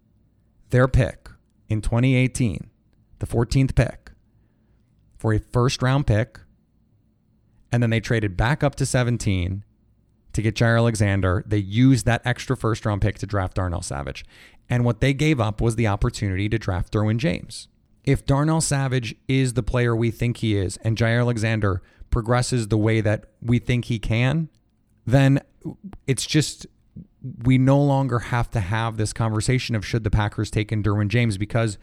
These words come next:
the inherent wisdom of the trade, the process matches the results, because by process, it's a great trade. And then you, you have to execute it. And we're gonna talk about this part of it in a second. The execution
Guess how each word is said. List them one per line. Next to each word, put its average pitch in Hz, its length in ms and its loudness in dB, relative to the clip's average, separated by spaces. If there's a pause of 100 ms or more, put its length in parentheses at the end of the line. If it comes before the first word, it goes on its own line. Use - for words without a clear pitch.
(480)
the 127 440 4 (220)
inherent 143 560 0
wisdom 135 540 2
of 135 300 -2
the 117 60 -4
trade, - 500 -4 (460)
the 123 80 -2
process - 1000 -4 (880)
matches 123 420 0
the 110 100 0
results, 92 420 -6
because 113 320 -2
by 120 200 -4
process, 156 580 -2
it's 120 180 -4
a 120 60 0
great 110 260 0
trade. - 400 -4 (800)
And 143 160 4
then 147 160 4
you, 143 160 4
you 139 120 2
have 175 180 2
to - 160 -6
execute - 440 -6
it. - 140 -14 (720)
And 123 80 0
we're 135 80 2
gonna 160 80 2
talk 170 240 -4
about 160 220 -2
this 151 100 2
part 151 240 0
of 135 60 -4
it 139 80 0
in 135 60 0
a 131 40 0
second. 120 300 -2
The 117 120 0
execution 151 640 -2